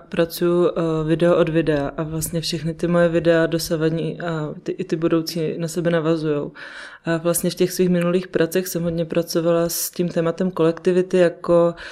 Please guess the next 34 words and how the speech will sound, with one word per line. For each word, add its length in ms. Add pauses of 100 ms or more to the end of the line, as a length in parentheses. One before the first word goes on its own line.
(220)
nějaké 300
možnosti 500
budoucí 400
změny, 420
jako 520
něco, 260
v 60
čem 160
jsem 160
vlastně 280
viděla 220
potenciál 760
pro 200
to 80
společenské 580
vylepšení. 680 (160)
Postupem 340
času 220
jsem 120
se 120
v 60
tomhle 300
jako 400
vidění 320
zklamávala 760
a 140
zjistila 340
jsem, 220
že 200 (420)
ten 180
kolektiv, 500
jak 160
jsem 140
ho 260